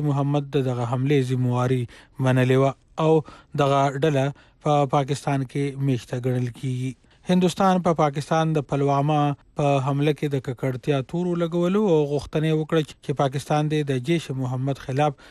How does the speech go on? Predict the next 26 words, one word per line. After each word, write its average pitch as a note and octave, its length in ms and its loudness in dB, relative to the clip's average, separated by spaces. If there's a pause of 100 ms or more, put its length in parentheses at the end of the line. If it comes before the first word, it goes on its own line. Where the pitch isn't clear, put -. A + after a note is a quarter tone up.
(280)
عملیات B2+ 520 -2
وکړي. C3 300 -4 (260)
که F3+ 140 2
څه G3+ 120 4
هم G3 240 4 (300)
پاکستان E3+ 560 2
په D#3 100 -2
پلواما D#3+ 480 4
کې E3 180 -2
د D3 220 4
ککړتیا D3 560 2
خبره C#3 380 0
رد D#3 180 -2
کړه، E3+ 140 2 (400)
خو G3 100 4 (220)
هندوستان D#3+ 480 0
وویل E3 280 4
د D3+ 100 -6 (120)
دې D3+ 220 0
بدله C#3 320 0
به B2+ 180 -2
اخلي C3+ 260 -4 (420)
او C#3 120 2
وروسته C#3 400 2
یې - 500 -4
بیا C#3+ 160 4